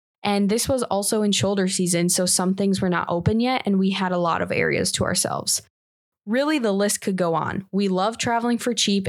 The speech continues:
and we love camping, so they really go hand in hand.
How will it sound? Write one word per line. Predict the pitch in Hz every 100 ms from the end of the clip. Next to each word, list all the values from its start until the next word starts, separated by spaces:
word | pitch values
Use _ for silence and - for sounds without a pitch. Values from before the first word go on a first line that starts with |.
| -
and | 190
we | 190 180
love | 165 180 220
camping, | - 180 185 175 170 175 -
so | - 202
they | 196
really | 196 214 233
go | 202 196
hand | 190 185 175
in |
hand. | 170 - 170 - -